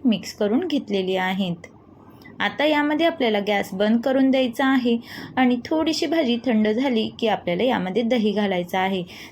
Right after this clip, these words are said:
साधारण यामध्ये आपल्याला अर्धी ते एक वाटी घट्ट दही घालायचं आहे. लक्षात ठेवा, यामध्ये आपल्याला पातळ दही घालायचं नाही.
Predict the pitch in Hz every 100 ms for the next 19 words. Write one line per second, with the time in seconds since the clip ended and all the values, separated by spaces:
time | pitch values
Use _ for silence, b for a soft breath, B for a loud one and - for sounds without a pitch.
0 | - 302 262 320 302 285 254 233 233 226
1 | 208 - 185 180 - 185 160 185 214 -
2 | 233 226 269 269 240 226 233 - 240 240
3 | 285 254 254 240 190 185 185 190 190 190
4 | 175 B B - 226 - 311 311 339 269
5 | 233 196 190 190 196 196 208 247 226 175
6 | 202 202 262 240 240 247 190 175 185 190
7 | 190 185 170